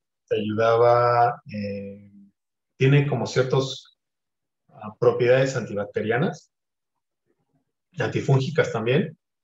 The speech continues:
y por esa razón, eh, lo usaban para hacer las, los templos sagrados en Japón, porque duraba muchísimo a la intemperie, era un, era un, era una madera que se consideraba, este,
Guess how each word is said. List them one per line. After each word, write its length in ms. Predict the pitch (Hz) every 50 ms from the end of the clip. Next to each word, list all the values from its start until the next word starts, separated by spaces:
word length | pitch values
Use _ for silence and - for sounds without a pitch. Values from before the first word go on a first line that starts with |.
| _ _ _ _ _ _
y 100 | - 120
por 160 | - - 127 143
esa 160 | 139 151 156
razón, 640 | 151 151 139 - - 151 147 151 196 - 165 - - _ _ -
eh, 260 | - 113 113 110 107
lo 140 | 107 107 107
usaban 480 | 107 - - 139 135 123 117 123 123 - - _ _ _
para 240 | - 107 107 107 104
hacer 300 | 104 - - - 120 113 - 117
las, 460 | 117 113 110 107 104 - - - - -
los 200 | - 107 - -
templos 600 | 131 127 127 131 127 98 - - - - _ _ _ _ _ _ _
sagrados 640 | - - 110 104 107 107 110 110 107 104 101 - -
en 60 | 113 101
Japón, 540 | - 113 98 - 120 120 127 185 - - - - _ _ _ _ -
porque 380 | - 110 - - 113 101 - - _ _ _
duraba 520 | - - 127 120 127 127 127 127 131 135 131
muchísimo 560 | 127 123 - - - 139 123 - 147 127 120
a 40 | 113
la 60 | 110
intemperie, 600 | 104 - 113 107 104 120 117 113 120 123 123 123
era 160 | 120 123 120
un, 300 | 120 120 120 120 123 - -
era 140 | 117 113
un, 540 | 120 120 120 117 117 117 113 110 113 117 - _ -
era 120 | 110 110
una 180 | 117 120 117 113
madera 460 | 110 107 110 110 110 110 117 117 113
que 120 | - 104
se 160 | 98 - - _
consideraba, 880 | - 101 - - 107 104 104 107 110 110 113 110 110 110 113 117 - - _ _
este, 880 | _ _ _ _ _ 98 95 95 95 92 92 92 92 92 92 _ _